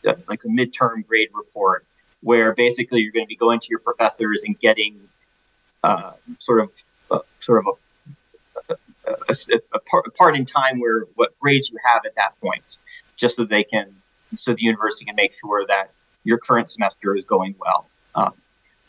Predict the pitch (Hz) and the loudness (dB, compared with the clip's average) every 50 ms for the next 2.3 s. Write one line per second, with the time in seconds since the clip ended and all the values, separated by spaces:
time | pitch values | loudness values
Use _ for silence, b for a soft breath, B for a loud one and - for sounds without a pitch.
0 | _ - - 98 95 98 98 - - 107 101 101 98 95 98 92 - - 98 92 | _ -2 0 0 0 0 -2 -2 -2 -2 -2 -4 -10 -16 -18 -10 0 2 2 2
1 | 98 95 - - - _ _ - 101 - - 101 92 - - 87 - - - - | 2 -2 -8 -20 -20 _ _ -2 -2 -2 -2 -4 -4 -2 -2 -2 -2 -2 -4 -6
2 | - - - - - | -6 -6 -8 -12 -16